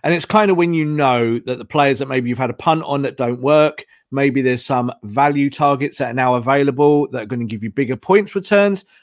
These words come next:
I think Duffy is one of those players that a lot of people have gone for. And then you saw, obviously, in the early weeks, Tsimikas getting performances, getting points, even an assist, I think, in there because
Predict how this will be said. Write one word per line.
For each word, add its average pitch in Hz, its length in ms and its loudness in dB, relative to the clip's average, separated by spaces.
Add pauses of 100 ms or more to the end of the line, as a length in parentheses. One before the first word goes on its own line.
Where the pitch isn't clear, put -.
I 151 60 -4
think 104 200 -4
Duffy 127 360 -2
is 113 100 -2
one 127 140 -2
of 123 60 -2
those 123 180 -2
players 131 360 -2
that 113 100 -6
a - 20 -8
lot 120 220 -2
of - 80 -12
people 127 280 -6
have 120 120 -6
gone 156 200 0
for. 165 320 2 (920)
And 165 120 2
then 175 120 2
you 165 60 0
saw, 160 220 2
obviously, 147 240 -2
in 135 60 -2
the 139 80 2
early 147 240 4
weeks, 120 260 -2
Tsimikas 127 600 -4 (500)
getting 135 460 0 (340)
performances, 147 720 0
getting 123 300 -2
points, 165 520 0
even 131 220 -4
an 123 140 -6
assist, 160 360 -2
I 139 40 -4
think, 127 180 -6
in 120 80 -8
there 127 140 -2
because 131 520 -2